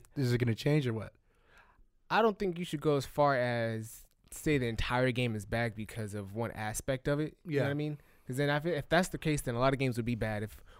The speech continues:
Speaker 2: one piece of the game was bad. Like, if the story was bad for, like, Destiny, which it was for the first year,
Speaker 1: I
Speaker 2: right?
Speaker 1: would bomb it.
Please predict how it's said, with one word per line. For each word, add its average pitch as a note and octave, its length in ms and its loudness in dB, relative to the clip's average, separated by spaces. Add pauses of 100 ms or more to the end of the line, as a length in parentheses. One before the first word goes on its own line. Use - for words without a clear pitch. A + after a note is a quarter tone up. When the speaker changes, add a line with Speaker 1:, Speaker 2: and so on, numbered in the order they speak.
Speaker 2:
one A2+ 240 -2
piece B2+ 240 0
of G#2+ 80 -2
the G#2+ 60 -6
game G2+ 180 -6
was F#2+ 100 -10
bad. F#2+ 200 -8
Like, G2+ 120 -10
if A#2 60 -12
the C#3+ 60 -8
story F#3 200 8
was E3+ 140 8
bad D3 260 6
for, C#3 60 0
like, A2+ 220 2
Destiny, G#2 580 -2 (240)
which - 180 -8
it G2+ 80 -10
was A2 220 -2
for A#2 80 -6
the A2 60 -6
first A#2 280 -4
year, B2 120 0
Speaker 1:
I C#3+ 80 8
Speaker 2:
right? D3+ 60 12
Speaker 1:
would B2+ 160 8
bomb B2 220 4
it. C#3+ 80 -4